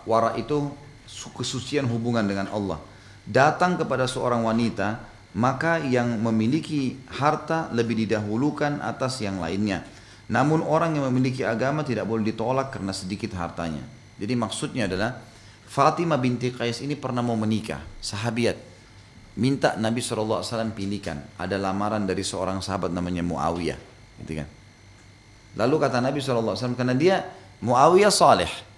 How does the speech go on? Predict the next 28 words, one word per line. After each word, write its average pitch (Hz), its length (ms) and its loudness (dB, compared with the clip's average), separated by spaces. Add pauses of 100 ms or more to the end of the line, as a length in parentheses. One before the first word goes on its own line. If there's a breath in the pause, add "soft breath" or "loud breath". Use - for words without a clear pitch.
(460)
ada 160 160 6
sahabat 160 480 2
yang 135 160 0
lain 165 160 0
juga 185 160 2
saleh, 135 400 2 (560)
tapi 120 240 0
bertemu 180 480 2
antara 151 560 2 (480 loud breath)
solehnya 185 680 8
ini 170 200 2
dengan 147 240 4
tidak 120 280 4
ada 104 80 6
harta, 104 360 4 (400 loud breath)
solehnya 165 640 2
ini 196 80 -2
dengan 175 280 0
ada 151 120 0
harta, 135 400 -2 (1040)
sama-sama 110 480 0
kesolehannya. 120 720 2 (1040)
Maka 113 240 2
Nabi 202 320 6
sallallahu 170 320 6
alaihi 139 160 2
wasallam 202 160 4
bilang, 165 240 6